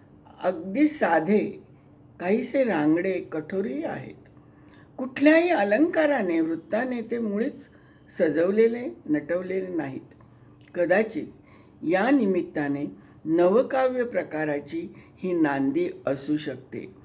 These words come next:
आणि हेच सूत्र पकडून ते पुढे म्हणतात, "नवपर्णांच्या या विरळ मांडवाखाली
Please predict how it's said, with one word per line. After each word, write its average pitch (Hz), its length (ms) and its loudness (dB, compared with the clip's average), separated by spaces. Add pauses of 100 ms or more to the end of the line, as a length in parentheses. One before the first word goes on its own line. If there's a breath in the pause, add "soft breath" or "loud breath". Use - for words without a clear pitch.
(320 loud breath)
आणि 170 200 0
हेच 190 500 2
सूत्र 156 300 -2
पकडून 156 560 -2 (440 loud breath)
ते 156 80 0
पुढे 156 380 -2
म्हणतात, 147 500 0 (600 loud breath)
"नवपर्णांच्या 220 1200 6
या 180 300 2
विरळ 180 420 0
मांडवाखाली 180 1300 -2